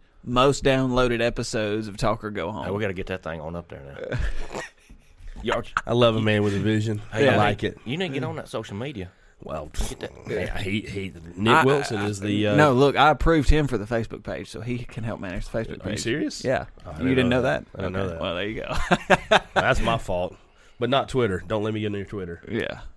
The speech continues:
Speaker 1: yeah.
Speaker 3: I'll get, I'll get lost in a hole on Twitter.
Speaker 1: He's a Twitter fiend.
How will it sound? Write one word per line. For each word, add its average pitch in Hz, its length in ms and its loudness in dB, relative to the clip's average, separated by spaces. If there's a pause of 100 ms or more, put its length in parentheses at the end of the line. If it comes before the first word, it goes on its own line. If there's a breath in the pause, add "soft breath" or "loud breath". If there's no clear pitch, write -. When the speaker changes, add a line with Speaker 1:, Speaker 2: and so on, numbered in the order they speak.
(220)
Speaker 1:
yeah. - 220 -14 (300)
Speaker 3:
I'll 107 80 -6
get, 95 160 -2 (120)
I'll 95 100 -2
get 92 120 -4
lost 92 300 -2
in 82 60 -6
a 80 40 -8
hole 92 280 -4
on 87 80 -6
Twitter. 87 280 -6 (100)
Speaker 1:
He's 110 200 -2
a 92 40 -2
Twitter 90 280 4
fiend. 82 440 -2